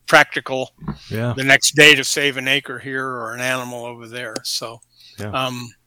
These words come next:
Speaker 1: that's what I try to do. So thank you for your comments, and thank you for the time to speak with you. It's been great.
Speaker 2: Yeah, absolutely. And I will say, as a side note, like,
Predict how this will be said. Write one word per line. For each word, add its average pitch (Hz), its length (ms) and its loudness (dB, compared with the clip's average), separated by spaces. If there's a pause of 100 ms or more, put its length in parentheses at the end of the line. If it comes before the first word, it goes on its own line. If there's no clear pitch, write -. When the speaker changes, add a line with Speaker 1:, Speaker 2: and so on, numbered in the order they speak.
(240)
Speaker 1:
that's 127 180 -4
what 135 80 -2
I 131 60 -2
try 135 220 -4
to 135 100 -6
do. 120 380 -8
So 120 200 -8
thank 151 300 0
you 123 160 -8 (140)
for 123 180 -12
your 117 120 -12
comments, 135 580 -4
and 120 160 -10
thank - 520 4
you 165 80 -4
for 147 160 -8
the 135 100 -12
time 147 400 -6
to 123 220 -14 (240)
speak - 380 -6
with 127 180 -10
you. 117 280 -12
It's - 120 -14
been 131 220 -10
great. 131 320 -14 (240)
Speaker 2:
Yeah, 143 380 2 (200)
absolutely. 131 720 -2
And 131 160 -2
I 135 80 2
will 143 200 4
say, 127 420 2
as 117 160 -2
a 113 80 -2
side 117 300 -2
note, 110 260 -4
like, 110 320 -10